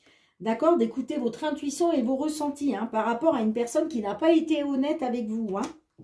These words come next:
En tout cas, je vois une élévation, euh, spirituelle. Moi, ça me parle de remords et de regrets.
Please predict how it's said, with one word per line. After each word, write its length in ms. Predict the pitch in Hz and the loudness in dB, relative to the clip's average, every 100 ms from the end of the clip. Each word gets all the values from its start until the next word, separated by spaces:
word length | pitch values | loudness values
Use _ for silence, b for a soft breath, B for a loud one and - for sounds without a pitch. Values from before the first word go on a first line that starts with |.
| b b b b b | b b b b b
En 120 | 233 | -2
tout 160 | 240 294 | 0 2
cas, 180 | 311 | 2
je 100 | 294 | 2
vois 140 | 233 269 | 2 4
une 140 | 269 | 4
élévation, 760 | 269 262 254 254 - 294 277 214 | 4 2 2 0 -4 -4 0 2
euh, 160 | 196 | 0
spirituelle. 1000 | 190 - 262 254 233 - 254 320 330 - - b b b b | 0 -4 -4 -2 -4 -2 2 6 4 4 -8 b b b b
Moi, 120 | 220 294 | -4 0
ça 140 | 294 | 2
me 120 | 254 | 0
parle 200 | 311 330 | 0 0
de 100 | 254 | 2
remords 420 | 247 285 302 339 | 2 2 6 6
et 80 | 330 | 6
de 120 | 240 | 2
regrets. 600 | 277 285 240 247 285 302 | 0 -2 -2 -4 -6 -8